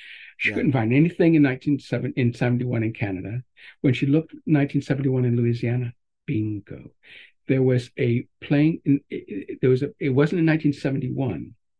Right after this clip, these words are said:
Speaker 1: but there was a plane crash at the airport, the international airport in Saint, in, um, New Orleans,
Speaker 2: Mm-hmm.
Speaker 1: outside of New Orleans,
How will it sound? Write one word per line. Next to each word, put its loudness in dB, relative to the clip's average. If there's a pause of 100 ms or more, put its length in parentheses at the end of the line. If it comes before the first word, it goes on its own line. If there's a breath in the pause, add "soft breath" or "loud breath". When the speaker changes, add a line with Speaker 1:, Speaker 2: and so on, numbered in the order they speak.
(360 loud breath)
Speaker 1:
but 0
there 2
was 2
a -8
plane 2
crash -2 (400 loud breath)
at 0 (120)
the 2
airport, 0
the -4
international -2
airport -6
in -4
Saint, -8
in, -4 (100)
um, -6
New -2
Orleans, -6 (440)
Speaker 2:
Mm-hmm. -6
Speaker 1:
outside -6
of -6
New -4
Orleans, -8